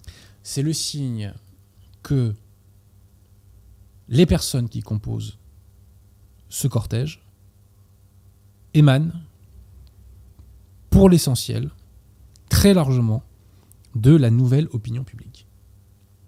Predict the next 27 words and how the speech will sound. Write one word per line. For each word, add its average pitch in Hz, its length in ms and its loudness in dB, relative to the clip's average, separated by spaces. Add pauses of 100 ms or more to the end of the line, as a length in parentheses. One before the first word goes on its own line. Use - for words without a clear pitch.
(680)
Ce - 200 -4
qui 185 220 -2
signifie 110 400 -6
donc 107 420 -8 (840)
que 110 340 -6
la 113 280 0
nouvelle 170 320 4
opinion 131 260 0
publique - 540 -8 (1120)
a 120 80 0
un 120 80 2
rôle 110 240 -2 (160)
énorme 143 640 6 (160)
dans 110 160 -8
le 104 100 -6
pays, 113 460 -6
et 120 160 -6
j'ose 113 240 -4
dire 156 220 -6
qu'elle 113 180 -6
joue 120 400 -4 (280)
un 117 120 -4
rôle 147 360 0 (220)
politique 160 600 -2
et 123 80 0
historique 135 580 -6 (240)
majeur, 113 920 2